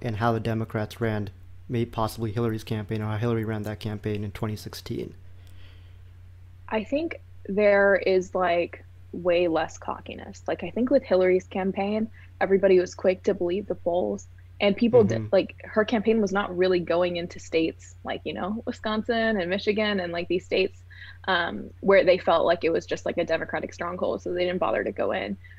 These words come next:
Speaker 2: But it, he is running his campaign very cautiously. Like, he's taking risks. He's putting ads in Texas. He's putting ads in Georgia. But he's not taking anything for granted. Like, he's not putting all of his eggs in the basket of Texas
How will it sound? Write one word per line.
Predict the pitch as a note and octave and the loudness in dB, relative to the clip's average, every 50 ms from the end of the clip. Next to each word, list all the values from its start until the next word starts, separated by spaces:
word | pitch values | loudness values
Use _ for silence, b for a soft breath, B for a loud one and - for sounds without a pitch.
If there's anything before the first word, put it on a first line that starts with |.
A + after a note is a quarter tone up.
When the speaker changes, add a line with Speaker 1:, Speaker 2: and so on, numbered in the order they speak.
| B - | B -6
Speaker 2:
But | F#3+ - F3 E3+ E3 - - - - - - - - - - - | 0 2 4 4 4 2 0 -8 -16 -20 -20 -20 -20 -12 -4 -2
it, | G#3 - - - - | -2 -2 -2 -4 -14
he | G3 - - A#3+ A#3+ B3+ C4 B3+ C4 B3+ B3 A#3+ - - | -10 -2 4 6 8 8 8 8 6 6 4 2 2 2
is | - F#3+ F#3+ F3+ E3+ F3 - - - | 4 6 6 4 2 -2 -12 -12 -6
running | F#3+ F#3 G3+ G3 G3 G3 G3+ G3+ G3+ G3+ G3+ | -2 2 4 4 4 4 2 2 2 0 0
his | F3+ G3+ F#3 - | 0 0 -2 -2
campaign | - - G3 E3+ F3+ - G3 F#3 F3 F3 E3+ | -2 -4 -4 -4 -4 -4 -4 -4 -4 -4 -2
very | - E3 E3+ E3+ D#3+ | -2 -2 -2 -2 -2
cautiously. | D#3+ - - - - - - - - - - - - - - | -4 -6 -6 -6 -6 -6 -6 -8 -10 -10 -6 -6 -4 -2 -2
Like, | - F#3 - | -2 0 0
he's | A#3 G#3 - | 0 0 2
taking | - C#4+ D#4 D#4+ B3+ G#3 F3+ | 4 4 4 6 4 4 4
risks. | F#3 F3 - - - | 2 0 0 -2 -8
He's | - - F3 - - - - - - | -8 -6 -6 -6 -6 -10 -20 -12 -4
putting | - F#3 F3 F#3+ F#3 | 0 0 0 2 2
ads | F3+ F3+ F3+ F#3 G3+ | 2 2 2 2 2
in | G3+ G3 | 0 0
Texas. | - F3 D#3+ - - - E3 - - | 0 -2 -4 -4 -4 -6 -6 -6 -6
He's | - - - - | -6 -8 -10 -8
putting | - - F#3+ F#3 F#3 F#3+ | -6 -4 -2 0 0 0
ads | F3 E3+ F3 E3+ - F#3+ | -2 -4 -4 -6 -6 -6
in | F#3 F3+ | -4 -2
Georgia. | F#3 F#3 F3+ - - - B B B B | -4 -4 -4 -4 -6 -6 B B B B
But | - G#3+ | 2 4
he's | A3+ G3+ | 4 4
not | G#3 A3 - - | 2 2 0 -2
taking | - - G3+ G3 G#3 G3 F#3+ | 0 2 2 2 2 2 -2
anything | E3 F3 F3 F3 F3 F3 - | -2 -4 -4 -4 -6 -6 -4
for | - A#2 | -4 -4
granted. | - - E3+ E3+ E3 D#3+ - - - | -2 -2 -2 -2 -2 -2 -4 -4 -2
Like, | - - - - B B B B B B | -2 -2 -4 -8 B B B B B B
he's | - A#3+ A#3+ A3+ | 4 4 6 6
not | A3 G3+ F#3+ F#3 F3+ F3+ - - | 6 4 4 2 2 0 -2 -4
putting | - - G#3+ G#3+ G3 | 0 2 2 4 4
all | F#3 F#3+ G3 G3+ | 4 4 2 2
of | F#3 | 2
his | F#3+ - | 0 0
eggs | - - F3+ F3+ - | 0 0 0 0 -2
in | F3+ | -2
the | F3+ F3 | -2 -2
basket | E3+ D#3+ D3 E3+ - - - | -2 -2 -4 -4 -6 -6 -8
of | - - | -8 -6
Texas | - - A#3+ A#3+ A#3+ - - F3+ E3 E3 E3+ - - | -4 -4 -4 -4 -2 -2 -2 -2 -2 -2 -4 -6 -10